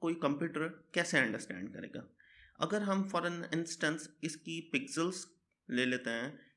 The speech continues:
ट्वेंटी एट कॉमा ट्वेंटी एट, मतलब विड्थ भी उसकी ट्वेंटी एट होगी और उसकी हाइट भी ट्वेंटी एट होगी। तो अगर ट्वेंटी एट multiply by ट्वेंटी एट हम करेंगे तो कितने होंगे,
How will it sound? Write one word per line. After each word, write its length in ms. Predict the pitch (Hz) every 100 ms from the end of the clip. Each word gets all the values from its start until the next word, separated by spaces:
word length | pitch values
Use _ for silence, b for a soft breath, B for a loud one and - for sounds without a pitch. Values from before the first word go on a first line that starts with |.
| -
ट्वेंटी 260 | 151 156
एट 340 | 175 151 160 160
कॉमा 280 | 147 139 143
ट्वेंटी 400 | 135 120 117 90
एट, 240 | - -
मतलब 400 | 127 139 160 156 123
विड्थ 380 | 139 160 156
भी 100 | 175
उसकी 220 | 180 - 180
ट्वेंटी 360 | 165 160 180
एट 160 | 180 180
होगी 180 | 185 202
और 260 | - 160
उसकी 240 | 170 196 196
हाइट 400 | - 135 156 143
भी 100 | 139
ट्वेंटी 340 | 101 107 -
एट 200 | - -
होगी। 420 | - 107 - - b b b b -
तो 400 | 165 127 - - -
अगर 180 | 156
ट्वेंटी 340 | 156 151 151 185
एट 480 | - 175 175 - -
multiply 420 | 135 139 151 151
by 60 | 139
ट्वेंटी 400 | 139 143 143 170
एट 180 | 151 -
हम 140 | 120
करेंगे 380 | 120 113 110 123
तो 300 | - - 170
कितने 280 | 160 135 131
होंगे, 300 | 107 95